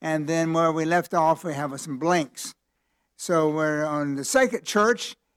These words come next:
in chapter two in verse eight, the church of Smyrna. And so let's, again, if you l-, uh, allow me, let's read verses eight through verse eleven.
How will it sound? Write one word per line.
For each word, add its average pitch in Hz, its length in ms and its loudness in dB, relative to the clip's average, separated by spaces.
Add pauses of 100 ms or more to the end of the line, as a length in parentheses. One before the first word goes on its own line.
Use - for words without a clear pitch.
(320)
in 170 100 -18
chapter 180 320 -4
two 196 440 -6
in 170 200 -6
verse 165 380 -6
eight, 208 360 -2
the 160 100 -12
church 190 360 -6
of 180 140 -14
Smyrna. 208 560 -2 (720)
And 160 220 -6
so 180 220 0
let's, 240 320 0
again, 208 420 -2
if 190 100 -2
you 214 300 -2
l-, 214 100 -2
uh, 160 260 -2
allow 208 260 4
me, 185 100 -2
let's 247 240 -4
read 233 380 -2
verses 190 320 -6
eight 202 360 -4
through 175 200 -4
verse 160 260 -4
eleven. 180 480 -2